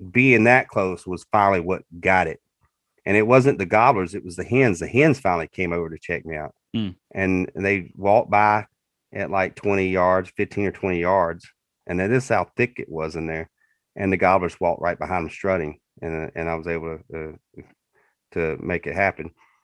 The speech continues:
Speaker 1: But, um, I mean, sometimes it, it's very difficult to get that close to a turkey, though. I
Speaker 2: Oh,
Speaker 1: mean,
Speaker 2: yeah.
Speaker 1: uh, the,
Speaker 2: Oh,
Speaker 1: this
Speaker 2: yeah.
Speaker 1: situation, it was just worked out perfectly for me. But the bubble, if I had to give a,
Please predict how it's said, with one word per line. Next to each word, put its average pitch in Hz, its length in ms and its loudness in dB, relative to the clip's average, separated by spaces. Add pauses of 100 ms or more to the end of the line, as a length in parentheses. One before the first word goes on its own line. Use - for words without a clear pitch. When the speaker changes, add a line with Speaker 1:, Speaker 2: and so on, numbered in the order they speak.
(160)
Speaker 1:
But, 104 100 0
um, 98 380 2 (340)
I 107 40 -2
mean, 95 300 -2 (540)
sometimes 117 480 2
it, 101 140 -4 (340)
it's 110 240 -4
very 147 300 4
difficult 131 380 4
to 87 60 -12
get 82 120 -10
that 71 160 -8
close 85 240 -6
to 71 80 -10
a 71 60 -10
turkey, 76 340 -8
though. 67 120 -20 (160)
I 92 40 -6
Speaker 2:
Oh, 90 80 2
Speaker 1:
mean, 90 80 2
Speaker 2:
yeah. 98 160 2
Speaker 1:
uh, - 120 -6
the, 101 220 0 (280)
Speaker 2:
Oh, 90 60 -2
Speaker 1:
this 139 120 6
Speaker 2:
yeah. 139 80 -6
Speaker 1:
situation, 101 680 2
it 87 160 -4
was 87 120 -8
just - 280 -8
worked 92 260 -2
out 85 200 -4
perfectly 87 420 -6
for 78 120 -8
me. 82 140 -10
But 92 200 -2 (920)
the 104 160 2
bubble, 123 420 8
if 104 100 0
I 104 100 4
had 101 120 2
to 98 60 -10
give 98 160 -2
a, 90 140 -2